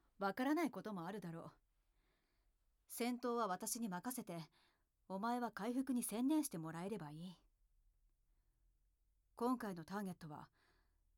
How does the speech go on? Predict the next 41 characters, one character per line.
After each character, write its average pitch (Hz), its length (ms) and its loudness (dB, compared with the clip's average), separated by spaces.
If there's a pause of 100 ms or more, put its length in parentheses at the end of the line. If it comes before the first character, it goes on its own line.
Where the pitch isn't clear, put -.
(120)
ナ 208 140 4
イ 269 100 4
レ 269 120 4
ア 262 60 4
郊 269 260 4
外 214 200 -2
の 170 80 -4
ダ 196 160 2
ン 254 60 4
ジ 233 100 -2
ョ - 20 -2
ン 185 60 -2
に 165 80 -2
潜 175 240 -4
ん - 20 -6
で 160 80 -8
い 151 80 -10
る。 - 100 -14 (1300)
詳 294 240 2
細 311 200 2
は 294 120 2
道 302 180 2
中 214 180 -2
追 170 60 -4
っ 170 60 -8
て 185 80 -8
説 185 240 -6
明 196 80 -4
し - 180 0
よ 170 120 -6 (2000)
う。 - 20 -10
準 226 180 0
備 185 100 -4
は 156 80 -10
い 160 80 -8
い - 20 -14
か？ 156 240 -12 (1300)
そ - 160 -8
れ 185 80 -6
で 175 80 -6
は、 165 220 -12